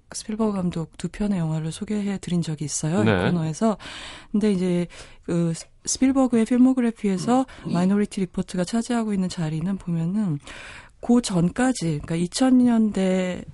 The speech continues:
Speaker 1: 그러니까 넘어오기 전에
Speaker 2: 음.
Speaker 1: 이십 세기 말에 스필버그 감독이 시대극을 한참 많이 찍었어요. 그러니까 뭐
Speaker 2: 음.
Speaker 1: 후크나 뭐 주라기 공원 같은 거는 살짝 예외지만,
Speaker 2: 음.
Speaker 1: 뭐 쉰들러 리스트라든가 뭐 아미스타드라든가
Speaker 2: 네.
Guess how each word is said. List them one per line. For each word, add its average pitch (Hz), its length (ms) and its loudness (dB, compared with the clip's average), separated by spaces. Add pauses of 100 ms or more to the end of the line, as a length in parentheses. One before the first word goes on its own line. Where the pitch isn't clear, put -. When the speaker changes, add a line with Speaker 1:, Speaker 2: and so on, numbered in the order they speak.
Speaker 1:
그러니까 156 360 -4
넘어오기 190 420 2
전에 165 560 0
Speaker 2:
음. 143 380 -2
Speaker 1:
이십 180 260 -4
세기 220 300 2
말에 170 340 2
스필버그 226 440 -4
감독이 170 600 -2 (320)
시대극을 320 640 2
한참 277 300 4
많이 151 200 2
찍었어요. 135 760 -4
그러니까 98 240 2
뭐 - 140 0
Speaker 2:
음. 78 120 -6 (380)
Speaker 1:
후크나 294 520 4
뭐 190 160 4
주라기 202 460 0
공원 214 260 0
같은 185 240 -4
거는 180 180 0
살짝 196 340 -4
예외지만, 175 640 0 (140)
Speaker 2:
음. 85 260 0
Speaker 1:
뭐 151 260 -4 (420)
쉰들러 254 420 2
리스트라든가 147 840 -6
뭐 147 300 -4
아미스타드라든가 165 1120 0
Speaker 2:
네. - 80 -4